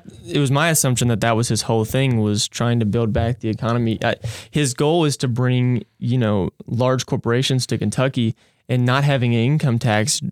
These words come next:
you know, drives that. So it's kinda, it's interesting to me that he's against it, but then again, he also wants to bring corporations to Kentucky, which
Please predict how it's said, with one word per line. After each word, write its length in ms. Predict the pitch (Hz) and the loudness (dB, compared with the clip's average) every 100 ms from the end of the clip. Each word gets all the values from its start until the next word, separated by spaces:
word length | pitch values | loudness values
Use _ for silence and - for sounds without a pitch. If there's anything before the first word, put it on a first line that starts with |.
| - | -4
you 120 | 127 | 0
know, 100 | 101 | 0
drives 520 | 95 113 120 131 107 | 0 0 0 0 0
that. 260 | 95 92 - | 0 -2 -2
So 60 | 113 | -2
it's 80 | |
kinda, 260 | - 135 120 | 0 0 0
it's 120 | 123 | 0
interesting 440 | 165 160 123 - 120 | 0 2 0 0 0
to 60 | 117 | 2
me 160 | 117 | 2
that 120 | 113 117 | 2 2
he's 240 | 113 110 | 2 2
against 440 | 110 107 139 - | 0 0 0 0
it, 180 | 104 - - _ _ _ | 0 -2 -6 _ _ _
but 140 | - 107 | -6 -2
then 120 | 127 | 0
again, 360 | 117 117 120 117 | 2 2 2 2
he 180 | 131 117 | 2 2
also 240 | 120 117 | 2 2
wants 260 | 107 104 - | 0 0 0
to 180 | 113 101 | -2 -2
bring 400 | 110 113 110 110 | -2 -2 0 0
corporations 720 | 113 104 110 110 - 101 - | -2 -2 -2 -2 -2 -4 -4
to 140 | 95 | -6
Kentucky, 460 | 98 107 104 - - | -4 -2 -2 -4 -4
which 260 | 95 - | -4 -4